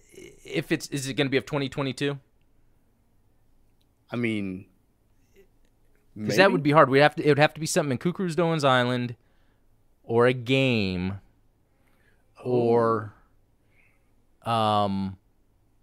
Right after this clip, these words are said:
Speaker 1: which, uh, the games kinda can't count 'cause I did not pay attention to anyone's name in a game. <laughs> I
Speaker 2: Yeah.
Speaker 1: just, <laughs> I just
Speaker 2: Same.
Speaker 1: wanted to skip the cutscene. That's pretty sad. You know what? Because I watched,
Speaker 2: Okay.
Speaker 1: okay,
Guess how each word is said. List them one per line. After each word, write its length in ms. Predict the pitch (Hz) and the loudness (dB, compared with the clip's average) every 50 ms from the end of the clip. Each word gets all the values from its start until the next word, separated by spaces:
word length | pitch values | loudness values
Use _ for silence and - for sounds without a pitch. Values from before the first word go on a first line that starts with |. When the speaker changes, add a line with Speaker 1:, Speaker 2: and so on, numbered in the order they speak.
| _ _ _ _ _ _ _ _ _ _ _ _ _ | _ _ _ _ _ _ _ _ _ _ _ _ _
Speaker 1:
which, 240 | 156 165 - - - - | 0 0 0 -2 -10 -12
uh, 280 | 147 135 - 120 123 143 | -14 -12 -8 -8 -6 0
the 160 | 127 147 139 | 0 0 2
games 320 | 110 151 151 151 147 - - | 4 4 4 4 2 0 -4
kinda 300 | - - - 139 135 - | -8 -8 -6 -6 -6 -6
can't 220 | - 143 127 98 | -6 -6 -6 -4
count 200 | - 135 135 - | -4 -6 -6 -6
'cause 120 | - - | -8 -10
I 120 | - - 123 | -8 -8 -6
did 140 | 110 127 117 | -4 -4 -2
not 220 | 113 120 117 - | -2 -4 -4 -6
pay 160 | - 120 113 | -6 -4 -4
attention 400 | 104 - - 120 117 - - 113 104 | -4 -4 -6 -8 -8 -8 -8 -8 -8
to 100 | 101 - | -6 -6
anyone's 460 | 104 107 110 110 107 104 101 87 87 | -6 -4 -4 -2 -2 -4 -4 -6 -6
name 220 | 98 98 95 92 | -6 -4 -4 -4
in 40 | 90 | -6
a 40 | 85 | -6
game. 400 | 82 87 85 85 80 87 - 90 - - - - - _ | -6 -6 -6 -6 -8 -10 -12 -14 -18 -20 -20 -20 -20 _
<laughs> 280 | _ _ _ _ _ - | _ _ _ _ _ -2
I 60 | - | -2
Speaker 2:
Yeah. 120 | - 90 90 | -2 -2 -6
Speaker 1:
just, 340 | - 151 - - - - - - 190 - - - | -8 -8 -8 -10 -16 -18 -12 -8 -8 -8 -8 -8
<laughs> 240 | - - - - - | -20 -20 -12 -2 0
I 80 | 165 | 0
just 140 | 147 143 - | 0 0 0
Speaker 2:
Same. 80 | - - | 2 2
Speaker 1:
wanted 180 | 190 160 135 120 | 4 4 4 0
to 100 | 123 113 | 0 0
skip 280 | - - - 123 - | -2 -4 -6 -6 -6
the 60 | - | -10
cutscene. 480 | - - 117 107 - - - 113 107 104 | -4 -4 -4 -4 -4 -6 -6 -4 -4 -2
That's 240 | 101 101 95 - - | -2 -4 -4 -6 -12
pretty 220 | - - 107 92 85 | -10 -10 -10 -10 -4
sad. 280 | - 104 98 92 - - - - - - - - - - - - - - | -2 0 0 0 -2 -6 -18 -20 -20 -20 -20 -20 -20 -20 -20 -20 -8 -2
You 120 | 170 175 | 2 4
know 100 | 208 240 | 4 4
what? 380 | 254 - - - _ - - 156 | 4 2 0 -4 _ -14 -4 -4
Because 300 | 180 - - 233 214 226 | -2 0 0 0 0 2
I 100 | - 190 170 | 2 2 2
watched, 360 | 139 151 165 175 180 - - | 4 4 4 4 4 4 2
Speaker 2:
Okay. 340 | 156 151 - 156 131 123 123 | 2 2 4 4 4 4 4
Speaker 1:
okay, 60 | 117 | 2